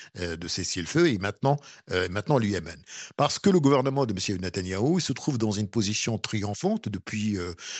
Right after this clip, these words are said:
euh, depuis l'écrasement du, des capacités militaires de Hezbollah et la mort de Nasrallah,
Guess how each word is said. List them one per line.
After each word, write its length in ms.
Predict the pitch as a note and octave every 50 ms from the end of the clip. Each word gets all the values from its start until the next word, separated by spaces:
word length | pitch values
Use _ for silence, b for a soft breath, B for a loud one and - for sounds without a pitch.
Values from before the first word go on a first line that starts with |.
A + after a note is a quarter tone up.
| B B -
euh, 120 | E2+ E2+
depuis 240 | E2 F2+ - - F#2+
l'écrasement 540 | F2 F2+ - - - G2 E2+ F2 G2 G2 F#2+
du, 300 | E2+ E2+ E2+ E2+ E2 E2
des 140 | F2 E2+ E2+
capacités 540 | - B2+ A#2+ - A#2+ A2 - A2+ - A#2 G#2
militaires 380 | F#2+ F2+ F2+ E2+ - F2 E2+
de 100 | D#2+ E2
Hezbollah 580 | D#2+ E2+ E2 E2 E2 E2+ F2+ F#2 F#2 F2+ F2+ F2+ G#2
et 80 | G2
la 120 | F2 E2+ F2
mort 260 | F#2+ F#2+ F#2+ E2+ E2+
de 100 | F2 F2+
Nasrallah, 580 | F2+ F2 - - G#2+ G#2+ A2+ C3+ C#3+ E3 F#3+